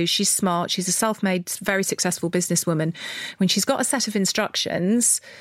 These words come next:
she'll follow them. So I will talk through with her what feels m-, most manageable for her, and we'll work out a plan.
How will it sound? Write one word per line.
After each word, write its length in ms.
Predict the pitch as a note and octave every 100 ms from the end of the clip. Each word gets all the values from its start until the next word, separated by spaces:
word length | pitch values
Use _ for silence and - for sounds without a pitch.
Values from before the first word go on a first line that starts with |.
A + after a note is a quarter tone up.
| - - - -
she'll 280 | - C4+ A#3+
follow 260 | C4+ F#3+
them. 220 | D#3 D3+ D#3+
So 260 | G#3+ F#3+ -
I 160 | G3+
will 160 | G3 F#3+
talk 340 | - G3+ -
through 280 | - G#3 F#3+
with 100 | F3+
her 180 | F#3 F3+
what 180 | F3 -
feels 480 | - F3+ E3+ - - _ _ _ - - _ - - _ F3+ E3+
m-, 160 | G3 -
most 340 | F#3 G3 -
manageable 440 | G3+ F#3+ F3 F3+ E3+
for 140 | E3+
her, 160 | F3 F#3
and 80 | G3
we'll 120 | G3
work 300 | G#3 G3+ G#3
out 180 | F#3 -
a 40 |
plan. 380 | - F3 C3